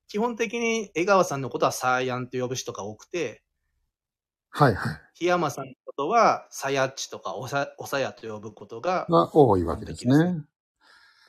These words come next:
Speaker 1: はい。
Speaker 2: あー。あ、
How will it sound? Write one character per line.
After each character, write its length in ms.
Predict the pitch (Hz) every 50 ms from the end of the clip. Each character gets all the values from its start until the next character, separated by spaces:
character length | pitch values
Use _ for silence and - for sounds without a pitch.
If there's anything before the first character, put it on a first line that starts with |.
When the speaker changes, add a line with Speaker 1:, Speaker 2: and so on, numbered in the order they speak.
| _ _ _ _ _ _
Speaker 1:
は 200 | - - - -
い。 240 | - 90 85 - _ -
Speaker 2:
あ 1700 | - - 110 113 110 107 107 104 107 107 107 110 113 110 113 117 120 120 120 120 120 120 120 120 120 120 113 - _ _ _ _ - 104
ー。 60 | 95
あ、 60 | -